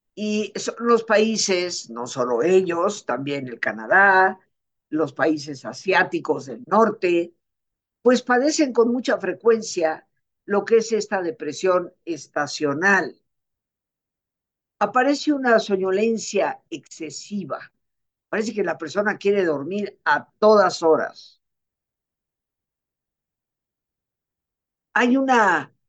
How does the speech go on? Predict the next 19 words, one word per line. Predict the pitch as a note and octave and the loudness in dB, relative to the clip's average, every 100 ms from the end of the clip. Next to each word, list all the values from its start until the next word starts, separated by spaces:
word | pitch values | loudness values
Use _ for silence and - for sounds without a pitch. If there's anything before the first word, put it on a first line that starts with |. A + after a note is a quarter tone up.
| _ _ _ _ _ _ | _ _ _ _ _ _
un | - C#4 C4 | -4 -2 2
desarrollo | A#3 - G3+ G3 A#3+ A#3+ | 2 2 0 2 4 6
de | G#3 F3+ - | 4 0 -2
apetito | E3+ D#3+ E3+ - A3+ F3+ G#3 F#3 | -4 -4 -6 -6 -8 -4 -2 0
voraz | D#3+ D#3 F3 A3 C4 - | 2 4 4 2 0 -6
a | - C3+ | -10 -12
veces | C#3 C#3+ D3 G3+ - _ _ _ _ | -10 -8 -8 -10 -12 _ _ _ _
por | F3+ F3+ | 0 2
los | F#3+ F#3 | 0 0
hidratos | F3+ G3+ G3+ F#3+ E3+ | 0 0 0 -4 -6
de | E3 | -2
carbono | D#3+ - F#3 F3+ C3+ - _ _ _ _ _ _ _ _ _ _ | -2 0 0 0 -4 -14 _ _ _ _ _ _ _ _ _ _
o | - F#3 | -4 -2
carbohidratos, | D#3+ D#3+ C#3+ D3+ F#3+ A3+ A3 B2+ - | 0 -2 -2 -2 2 2 2 -6 -12
como | C3 B2+ | -12 -8
tú | D#3 | -2
les | E3 D3 | -2 0
quieras | D#3+ C#3 B2+ | 0 0 -2
llamar, | A2+ E3+ F#3 - | -6 -2 -2 -2